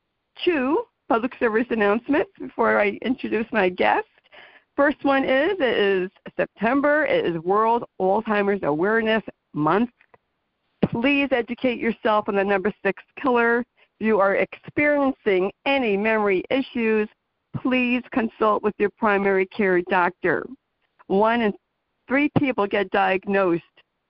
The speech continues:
with Alzheimer's, and it is not a normal part of aging, and it is not an old person's disease. And I would encourage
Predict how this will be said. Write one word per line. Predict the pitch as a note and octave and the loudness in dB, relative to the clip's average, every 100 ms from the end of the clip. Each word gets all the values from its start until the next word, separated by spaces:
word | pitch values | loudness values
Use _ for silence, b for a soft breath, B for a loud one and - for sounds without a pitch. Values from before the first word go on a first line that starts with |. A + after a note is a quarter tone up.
| _ | _
with | - G3 F#3 A3+ - | -2 0 0 -4 -2
Alzheimer's, | F#3 F#3+ F3 F3+ D#3 C#3+ D3 - _ - | 0 0 0 0 2 0 -2 -6 _ -2
and | F#3 | 0
it | F#3+ - | 0 0
is | D#3+ F3 F#3 | 0 -2 0
not | G3 A3 G3+ A3+ - - | 0 2 0 0 -6 -4
a | C4+ | 0
normal | C4+ C#4+ D4 - | 0 0 0 -2
part | D4+ C#4+ | -2 0
of | D4+ C#4+ | 0 0
aging, | C4+ C4+ C4+ C4 C4 C4+ _ _ _ | -2 -2 -2 0 0 -2 _ _ _
and | G3+ G#3 | 0 0
it | - | 0
is | G3+ F3 | -2 0
not | G3 G#3+ G3+ A3 C#4 - - - | 0 2 2 2 -4 -12 -10 -4
an | A3+ - | -2 0
old | G#3+ A3 G#3+ B3+ - | 0 2 -2 -6 -6
person's | G#3+ G#3 - G3 G3 | -2 -2 0 -2 -2
disease. | - G#3 F#3+ G3 E3 D3+ - _ _ b - | -2 -2 0 0 0 -2 -6 _ _ b 0
And | G3+ | 2
I | F#3+ | 2
would | F#3 E3+ | 2 0
encourage | E3 - C4 B3 B3 B3 A#3+ | -2 -2 -2 0 2 0 -4